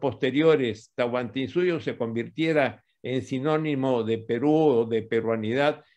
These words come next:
Eso es algo que corresponde al mundo occidental, pero no corresponde al mundo andino. El Tahuantinsuyo es simplemente una variante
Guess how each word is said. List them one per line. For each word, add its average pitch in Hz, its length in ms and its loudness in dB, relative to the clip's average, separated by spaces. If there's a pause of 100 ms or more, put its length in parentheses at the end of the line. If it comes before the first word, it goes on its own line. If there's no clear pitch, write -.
(140)
Eso 147 300 -4
es 147 220 0
algo 156 400 4
que 113 160 -12
corresponde 131 880 -2
al 120 160 0
mundo 135 380 -2
occidental, 120 760 -2
pero 123 180 0
no 165 240 -2
corresponde 151 680 -2
al 113 60 -2
mundo 127 340 -4
andino. 139 360 -4
El 131 120 -6
Tahuantinsuyo 139 800 -2
es - 80 -6
simplemente 151 680 -6
una 151 200 -2
variante 151 800 0